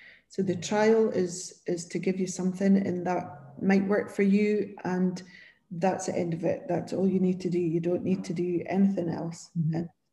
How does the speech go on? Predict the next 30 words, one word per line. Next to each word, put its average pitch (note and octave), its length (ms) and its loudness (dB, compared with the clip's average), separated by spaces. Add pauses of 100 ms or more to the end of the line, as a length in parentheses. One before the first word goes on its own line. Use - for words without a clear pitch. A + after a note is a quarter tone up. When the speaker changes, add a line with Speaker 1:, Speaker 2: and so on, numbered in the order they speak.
(100)
Speaker 1:
if F3+ 180 -2
that's E3+ 320 -6
where F3+ 120 0
you're F#3 180 0
at, G3+ 240 2
that F3 200 -2
is E3+ 100 -2
brilliant. E3 600 -4 (760)
Um, D#3+ 500 -4 (540)
so F3+ 240 0
this F3 500 -6 (280)
seven G3+ 440 4
days F3 640 2
is, E3+ 480 -4 (400)
I F3 120 0
will E3+ 180 0
give F#3 200 -2
you E3+ 500 2
the - 40 -14
six A#3+ 340 -2
six - 220 -4
breathing, G#3+ 640 0
and G3 140 4
I'll G3 80 6
give G3 220 0
you F#3+ 100 0
two G#3+ 480 -2
other F3+ 240 0
protocols. - 880 -6 (240)
Um, D#3 380 -6